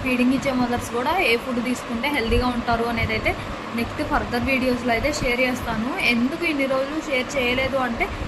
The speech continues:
నాకు ఇద్దరు పిల్లలతో అంత టైం కూడా కుదరలేదు. And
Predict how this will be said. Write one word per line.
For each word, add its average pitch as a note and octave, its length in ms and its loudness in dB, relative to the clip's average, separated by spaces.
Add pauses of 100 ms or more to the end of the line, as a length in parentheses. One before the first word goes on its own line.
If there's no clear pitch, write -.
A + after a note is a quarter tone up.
(400)
నాకు A#3 360 2
ఇద్దరు B3 320 -2
పిల్లలతో A#3 420 0 (720)
అంత A#3+ 120 0 (160)
టైం A#3 200 4 (100)
కూడా C#4+ 220 2
కుదరలేదు. B3+ 540 -2 (200)
And C#4 160 0